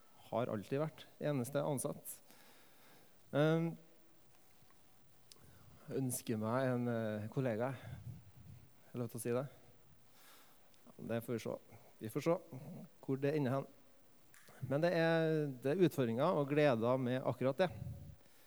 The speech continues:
Tidligere i desember så kjøpte jeg meg en god flaske rød, mm,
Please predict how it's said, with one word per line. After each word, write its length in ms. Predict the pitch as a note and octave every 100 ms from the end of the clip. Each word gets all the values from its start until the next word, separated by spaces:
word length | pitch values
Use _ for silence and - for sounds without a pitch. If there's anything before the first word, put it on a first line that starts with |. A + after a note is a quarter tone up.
| - - - - - - - - - - - - -
Tidligere 400 | - D#3 C#3+ D#3
i 20 |
desember 380 | D#3+ E3 C3 C3+ C#3+
så 80 |
kjøpte 240 | C#3+ D3+ B2+
jeg 80 | A#2+
meg 180 | B2 C#3
en 220 | C#3+ D3 B2 A2+
god 360 | C#3 F3+ A#3 - -
flaske 460 | F3+ - - B2+ C#3+ F3 -
rød, 600 | C3+ C3+ C#3+ D3+ D3+ D3
mm, 440 | D3+ C#3+ D3 C#3